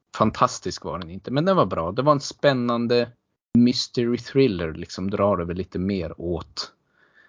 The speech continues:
Där man har försökt att baka in en del skräckelement. Men det blir lite grann,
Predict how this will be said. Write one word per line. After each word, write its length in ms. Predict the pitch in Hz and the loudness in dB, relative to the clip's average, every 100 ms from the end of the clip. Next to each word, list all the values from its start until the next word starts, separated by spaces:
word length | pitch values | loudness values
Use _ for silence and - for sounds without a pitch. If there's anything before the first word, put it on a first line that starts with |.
| _ _ | _ _
Där 160 | 95 107 | 2 6
man 200 | 107 104 | 4 2
har 160 | 120 | -2
försökt 420 | 110 107 113 107 - | -2 0 0 -2 -4
att 60 | |
baka 400 | 110 113 110 - | 0 4 4 2
in 320 | 113 135 120 92 | 0 2 0 0
en 140 | 95 | -2
del 180 | 95 90 | -4 -4
skräckelement. 1160 | - - 98 - - 92 87 90 120 151 - - _ _ _ _ | -8 -6 -6 -6 -12 -8 -4 0 0 -2 -8 -20 _ _ _ _
Men 180 | - 110 | -2 2
det 80 | 110 | 2
blir 240 | 110 120 | 4 4
lite 300 | 113 113 - | 6 2 2
grann, 460 | 113 107 101 98 104 | 2 4 4 0 -6